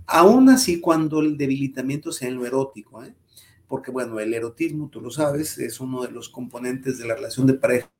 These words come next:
más vulnerables. Está sujeto inclusive a nuestros cambios vitales, ¿no? En el ciclo vital, el proceso de envejecimiento, las etapas y la,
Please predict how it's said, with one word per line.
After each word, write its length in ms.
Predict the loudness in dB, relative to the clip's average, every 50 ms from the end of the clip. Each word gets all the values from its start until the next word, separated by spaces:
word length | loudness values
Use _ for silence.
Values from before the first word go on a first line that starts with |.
| _ _ _ _ _ _ _ _ _ -2
más 260 | -2 0 -2 -2 -4 -4
vulnerables. 800 | -4 -6 -4 -4 -4 -4 -4 -2 -2 -2 -4 -6 -6 -10 -18 _ _ _ _ _ _ _ _ _
Está 260 | -8 -8 -4 -2 -4 -4
sujeto 340 | -4 -2 -2 -2 0 0
inclusive 480 | 0 -2 -2 -4 -8 -2 0 0 0 2
a 40 | 0
nuestros 340 | -2 -4 -6 -12 -14 -12 -8
cambios 540 | -6 -4 -4 -2 -2 -2 -2 -4 -6 -8
vitales, 580 | -10 -12 -4 0 2 4 4 4 2 -2 -4 -6
¿no? 240 | -6 -6 -4 -4 -6
En 60 | -6
el 100 | -6 -8
ciclo 320 | -8 -8 -8 -8 -6 -6
vital, 500 | -6 -6 -6 -4 -4 -2 -2 -2 -2 -4
el 220 | -6 -10 -12 -12 -16 _ -20 -20 -20 -20 _
proceso 400 | -6 -6 -4 -4 -4 -6 -6 -8
de 60 | -8
envejecimiento, 1080 | -8 -10 -12 -12 -14 -14 -12 -12 -8 -6 -4 -2 -2 -4 -4 -6 -8 -8 -8 -6 -6 -6
las 220 | -8 -10 -10 -12
etapas 560 | -12 -6 -6 -6 -4 -4 -8 -8 -8 -10 -12 _ _ -20 -20 -20 _ _ _ _
y 180 | -2 0 0 2
la, 520 | 2 2 2 0 0 -2 -2 -4 -6